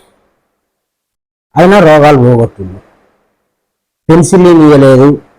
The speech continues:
ఎక్స్రేలు తీయలేదు, ఏం చేయకుండానే రోగాలు పోగొట్టిండు.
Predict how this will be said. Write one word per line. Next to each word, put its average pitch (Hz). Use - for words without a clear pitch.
ఎక్స్రేలు 160
తీయలేదు, 127
ఏం 196
చేయకుండానే 170
రోగాలు 202
పోగొట్టిండు. 117